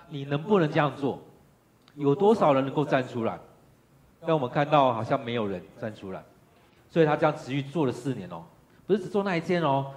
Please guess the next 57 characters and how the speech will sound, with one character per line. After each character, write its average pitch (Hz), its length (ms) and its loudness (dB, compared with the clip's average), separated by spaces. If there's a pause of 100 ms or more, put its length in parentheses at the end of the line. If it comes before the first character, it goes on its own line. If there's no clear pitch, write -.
(160)
那 180 140 2
一 - 20 4
次 185 120 0
可 165 80 0
能 131 80 -2
就 147 80 0
这 151 100 0
样 143 100 2
过 143 140 2
去 135 200 -4
了， 131 100 -6 (400)
做 175 120 -2
了 127 80 -4
四 151 280 -6
年， 90 180 -12 (520)
没 170 140 -4
有 190 100 2
人 127 180 2
这 160 80 -2
样 143 140 -2
站 135 180 -2
出 127 140 -6
来 98 200 0 (360)
问 160 160 -2
他 143 180 -2 (140)
，“你 143 100 -10
在 143 140 -2
做 135 160 -2
什 98 160 -8
么？” - 80 -16 (880)
通 208 120 4
常 196 180 4
问 226 140 8
的 165 100 6
都 185 100 2
是 180 300 0 (160)
觉 180 100 2
得 185 120 4
王 135 400 -4
为 196 80 0
什 175 120 -6
么， - 60 -10 (140)
王 143 140 0
的 143 80 -4
儿 165 100 2
子 170 100 -8
为 180 100 0
什 - 100 0
么 123 60 -8
做 143 140 -4
这 139 80 -2
件 139 100 -2
事 135 120 -6
情？ 107 200 -8 (220)
哇， 135 260 -4 (140)
真 143 160 -4
好， - 400 -8